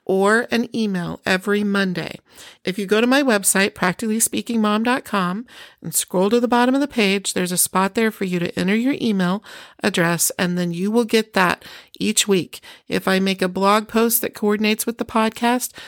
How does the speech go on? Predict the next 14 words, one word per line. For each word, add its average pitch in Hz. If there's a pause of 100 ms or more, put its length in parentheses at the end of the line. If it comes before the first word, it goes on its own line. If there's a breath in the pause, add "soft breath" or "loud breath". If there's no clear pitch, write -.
(180 loud breath)
then 180
you 190
will 190
receive 202
a 214
blog 254
post. - (360 loud breath)
Otherwise, 226
you 214
will 202
se-, 196
receive 190
an 185
email 180